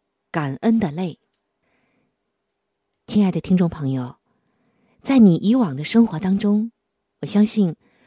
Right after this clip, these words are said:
您一定流过许多次感恩的泪。弟兄姐妹们，当我们数算着主在我们身上的恩典时，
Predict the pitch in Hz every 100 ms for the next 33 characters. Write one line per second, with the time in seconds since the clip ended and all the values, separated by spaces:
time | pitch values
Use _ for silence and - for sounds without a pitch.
0 | - 208 254 226 240 277 165 160 185 180
1 | 151 - - 135 196 208 - 190 143 -
2 | 139 135 185 190 147 170 156 _ _ _
3 | _ _ _ _ _ _ _ _ _ _
4 | _ _ _ 185 185 190 143 143 156 131
5 | 139 _ _ _ _ _ _ _ _ -
6 | 277 240 165 220 - 143 170 220 190 151
7 | 143 127 _ _ - 196 160 - 254 170
8 | 135 151 - 254 247 185 156 226 247 196
9 | 127 - - 117